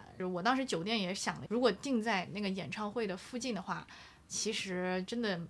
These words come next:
没什么可选的，就是那种，比如说在我们就是杭州可能一百块钱的那种民宿啊，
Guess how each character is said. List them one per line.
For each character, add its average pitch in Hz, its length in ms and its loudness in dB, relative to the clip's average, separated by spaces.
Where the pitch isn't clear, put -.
没 190 120 0
什 233 80 0
么 196 120 2
可 196 180 -4
选 180 180 -4
的， - 80 -12
就 233 120 -4
是 247 60 0
那 254 80 4
种， 175 200 2
比 214 80 0
如 214 220 4
说 233 200 4
在 214 200 4
我 190 160 2
们 185 520 0
就 190 140 -4
是 196 160 -4
杭 196 300 0
州 214 200 2
可 214 140 -4
能 196 220 -2
一 247 140 -2
百 - 160 0
块 208 180 0
钱 190 160 0
的 196 80 -2
那 208 80 0
种 185 100 0
民 175 220 -2
宿 214 180 -4
啊， - 240 -4